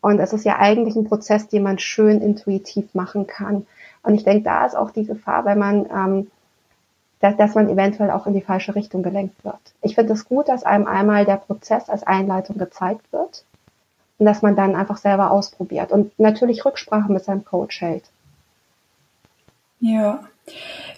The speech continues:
Speaker 2: Wie groß oder schwerwiegend dürfen denn diese Verletzungen sein, die ich habe, um mich noch selber coachen zu können? Und wann ist der Moment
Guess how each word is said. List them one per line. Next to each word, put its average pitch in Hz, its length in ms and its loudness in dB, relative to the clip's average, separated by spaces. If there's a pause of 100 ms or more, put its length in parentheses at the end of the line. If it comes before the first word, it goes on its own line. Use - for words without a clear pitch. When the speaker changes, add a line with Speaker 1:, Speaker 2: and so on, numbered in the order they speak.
Speaker 2:
Wie 247 260 4
groß 320 680 4
oder 269 200 2
schwerwiegend 226 800 0
dürfen 202 260 -4
denn 202 440 -4 (120)
diese 214 180 -8
Verletzungen 220 600 0
sein, 220 220 0
die 190 100 -4
ich - 220 -8
habe, 214 440 2
um 220 100 0
mich 220 160 -2
noch 202 100 -2
selber 208 240 4
coachen 214 480 -2
zu - 160 -10
können? 190 260 0
Und 185 160 -2
wann 269 280 4
ist - 300 -10
der 220 80 0
Moment 208 640 0